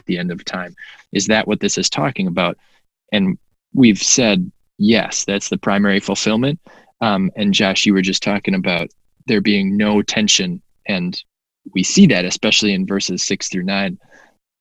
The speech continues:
And yeah, at that time, there will be no tension anywhere, complete lack of tension. But there is a fulfillment for us right now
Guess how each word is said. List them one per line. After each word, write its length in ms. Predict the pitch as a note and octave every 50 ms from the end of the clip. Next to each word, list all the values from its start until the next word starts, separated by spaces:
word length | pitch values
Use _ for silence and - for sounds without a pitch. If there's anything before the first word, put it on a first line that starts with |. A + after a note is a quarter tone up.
| _ _ _ _ _
And 160 | - A2 A2 A2
yeah, 280 | B2+ C3+ B2 A2 F#2+ -
at 180 | G#2+ G#2+ -
that 240 | - A2+ B2+ C#3+ C#3+
time, 280 | - - G#2+ G2 F#2+ F#2+
there 180 | G2+ G2 G2
will 140 | G2 G2 G2
be 120 | G2 G2
no 300 | F#2 F#2+ G#2+ G#2+ G#2+ G#2+
tension 560 | G2+ - - A2 G2+ G2 - - G2 F#2+ F2+ G2 - _ - _ _ _ _ _ _ _ _ _ _ _ _ -
anywhere, 600 | A2+ A#2 A#2 A2+ G#2 F2 C#2 - - - - - _ _ _ _ _ - - - - - - - _ _ _ _ _ _
complete 540 | - A2 G#2 - - - C#3 C#3+ C3 A2+ - _ _
lack 400 | - F#2 F2 F#2 F#2 F#2 - -
of 140 | - F#2 -
tension. 420 | - G#2+ F2+ F2 - - F2 E2+ - _ - - - _ _ _ - - B2+ A#2+ A#2 -
But 200 | - C#3+ B2 -
there 140 | - A#2+ -
is 120 | G#2 G#2 B2
a 140 | C#3+ C#3+
fulfillment 520 | - - G#2+ A2 - - A2 G#2+ G2+ F2+ -
for 120 | - G#2
us 160 | G2 G2 -
right 140 | G2+ F#2+ E2+
now 300 | G2 A#2 A#2+ A2+ G#2 F#2+